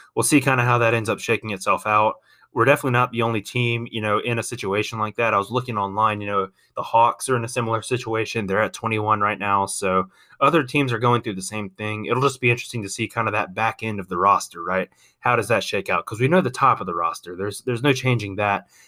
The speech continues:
at this point. But, you know, h-, how does, you know, kinda the bottom of the roster shake itself out? And can there be some guys who sort of break away from the pack and, and kinda, you know,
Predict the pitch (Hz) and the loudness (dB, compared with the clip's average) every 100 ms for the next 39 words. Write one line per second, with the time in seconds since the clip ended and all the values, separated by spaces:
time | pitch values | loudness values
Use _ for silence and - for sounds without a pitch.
0 | _ 127 123 131 - - 92 92 101 104 | _ -4 2 0 0 -6 -8 -4 0 0
1 | - _ _ 135 110 104 - _ - 131 | -2 _ _ -2 2 2 0 _ -4 -2
2 | - 127 147 147 120 - - _ - 127 | 0 0 4 4 2 -4 -12 _ -2 0
3 | 123 135 113 101 113 110 104 98 101 - | 2 0 2 4 4 4 2 4 2 2
4 | 101 - 98 95 - 95 98 98 95 - | -6 -4 -6 -4 -2 -2 2 2 2 -2
5 | - _ 127 143 180 160 147 135 127 127 | -18 _ -2 2 2 2 0 -2 0 0
6 | 127 120 131 120 107 120 123 110 123 127 | -2 -2 0 0 0 -2 0 0 0 0
7 | 117 101 131 151 147 107 107 113 - 120 | -4 -8 -2 -2 -2 -8 -12 -12 -6 -4
8 | 113 117 113 110 | -4 -4 -4 -4